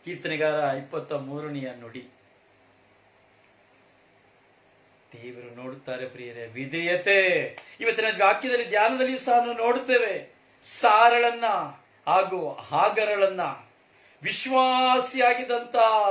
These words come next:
ಸಾರ, ವಿಶ್ವಾಸದಲ್ಲಿ ಕೊರತೆಯಾದಂತ ಹಾಗರಳು, ದೇವರನ್ನ ಸಂಪೂರ್ಣವಾಗಿ ಕಂಡುಕೊಂಡಂತಹ ಸಾರಳ,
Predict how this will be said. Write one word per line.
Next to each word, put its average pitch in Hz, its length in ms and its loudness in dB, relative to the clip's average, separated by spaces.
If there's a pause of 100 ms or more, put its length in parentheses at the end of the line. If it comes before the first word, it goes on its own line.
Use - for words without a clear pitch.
(200)
ಸಾರ, 226 400 4 (600)
ವಿಶ್ವಾಸದಲ್ಲಿ 208 960 0
ಕೊರತೆಯಾದಂತ 185 840 -2
ಹಾಗರಳು, 151 1120 -2 (500)
ದೇವರನ್ನ 262 500 6
ಸಂಪೂರ್ಣವಾಗಿ 262 960 0
ಕಂಡುಕೊಂಡಂತಹ 254 960 2
ಸಾರಳ, 240 500 2